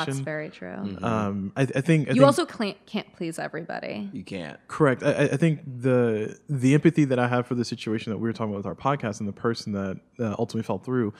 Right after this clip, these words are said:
Speaker 3: the empathy I have with that is, like, on the one hand, it's like, "Okay, I s-, understand what you're saying." But on the other hand, it's like, "Yeah, no, this is our thing. We can do what we want to."
Speaker 1: Right.
Speaker 3: Uh, it goes into the moral, depending on whose morals you look at, it goes into a
Speaker 1: Mm-hmm.
Speaker 3: moral question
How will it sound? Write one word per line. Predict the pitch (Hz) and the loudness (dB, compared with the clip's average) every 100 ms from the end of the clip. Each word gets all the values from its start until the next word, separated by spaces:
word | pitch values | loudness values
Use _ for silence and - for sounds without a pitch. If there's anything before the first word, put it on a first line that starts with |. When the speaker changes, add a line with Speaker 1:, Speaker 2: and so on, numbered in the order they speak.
| - - - | -16 -20 0
Speaker 3:
the | 135 | 4
empathy | 156 156 139 | 8 8 8
I | 123 | 6
have | 151 135 | 6 4
with | 117 | 2
that | 101 | -2
is, | 104 | -4
like, | 104 | -4
on | 113 | -4
the | 110 | 0
one | 175 180 | 2 2
hand, | 131 120 | 0 -2
it's | 113 | -2
like, | 110 | -2
"Okay, | - 139 113 | -2 0 -2
I | |
s-, | 107 - | -2 -4
understand | 139 131 120 | -4 -2 -6
what | |
you're | 107 | -6
saying." | - 117 98 | -6 -6 -4
But | 113 | -2
on | 135 | -2
the | 147 | -2
other | 127 | -4
hand, | 113 | -6
it's | 110 | -6
like, | 101 92 160 | -8 -6 -2
"Yeah, | 143 101 | 0 0
no, | 131 101 98 | -2 -4 -4
this | 117 - | -8 -8
is | 113 | -6
our | 123 113 | -6 -4
thing. | 127 110 | -4 -4
We | 107 | -4
can | 107 | -4
do | 107 | -6
what | 90 | -6
we | |
want | 98 131 - | -4 -4 -4
to." | - | -6
Speaker 1:
Right. | - 202 - - - | -6 -8 -16 -12 -2
Speaker 3:
Uh, | 120 113 - | 0 0 -2
it | 139 | 2
goes | 135 156 | 6 8
into | 156 156 | 6 2
the | 120 | 2
moral, | 123 160 139 - 113 _ _ _ _ - - 139 | 2 2 2 -2 -14 _ _ _ _ -20 -14 -4
depending | 139 147 127 | -2 0 0
on | 110 | 0
whose | 120 | 0
morals | 113 113 98 | 2 0 0
you | 104 | 2
look | 147 | 2
at, | 110 92 | 0 -2
it | 123 | 2
goes | 127 | 2
into | - | 2
a | 120 | 2
Speaker 1:
Mm-hmm. | 113 | 2
Speaker 3:
moral | 143 147 | 4 2
question | 135 113 - 113 107 | 0 -2 -2 -4 -6